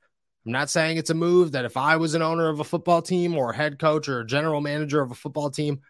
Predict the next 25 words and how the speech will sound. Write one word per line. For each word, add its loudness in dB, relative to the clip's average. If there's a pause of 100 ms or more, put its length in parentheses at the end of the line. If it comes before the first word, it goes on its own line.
(300)
I 4
would 0
follow 2
that -2
same -4
set -2
of, -4 (100)
of -2
thinking. -6 (1900)
But 0 (320)
the -10
Steelers, -2 (800)
that's -2
what -4
they 0
do. -6 (1080)
And -8
that's -6
what 0
they 2
will 4
do 6
with 2
Matt -2
Canada. 0